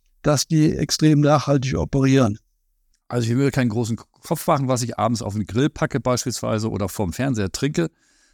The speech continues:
Speaker 2: sondern, äh, ich will, dass Rewe dafür sorgt, dass das, was in meinem Korb landet, sowieso irgendwie okay ist und an meiner Stelle das tut. Ist das richtig?
Speaker 1: Genau.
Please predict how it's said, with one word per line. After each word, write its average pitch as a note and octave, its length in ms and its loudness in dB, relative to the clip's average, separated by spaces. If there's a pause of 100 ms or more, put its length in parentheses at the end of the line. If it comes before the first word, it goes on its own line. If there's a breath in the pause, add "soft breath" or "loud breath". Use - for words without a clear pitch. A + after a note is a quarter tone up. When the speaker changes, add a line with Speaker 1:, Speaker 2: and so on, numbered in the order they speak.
Speaker 2:
sondern, A#2+ 400 0
äh, A2+ 240 -4
ich - 260 -8 (720)
will, B2 160 2
dass A2 240 -2
Rewe A#2+ 300 2
dafür G#2+ 260 -2
sorgt, F#2+ 400 -2
dass F#2 160 -4
das, G#2 200 -4
was G2 100 -4
in F2+ 40 -2
meinem F#2 200 -2
Korb G2+ 260 -2
landet, F2 260 -2
sowieso G2 540 -2
irgendwie G2 420 0
okay F2+ 460 -4
ist D#2+ 240 -8
und F#2 320 -8
an G2+ 100 -2
meiner G#2 240 2
Stelle F#2 240 -2
das D#2 220 -6
tut. - 320 -2
Ist - 140 -2
das G2+ 140 -2
richtig? D3 280 -2 (460)
Speaker 1:
Genau. E3+ 360 4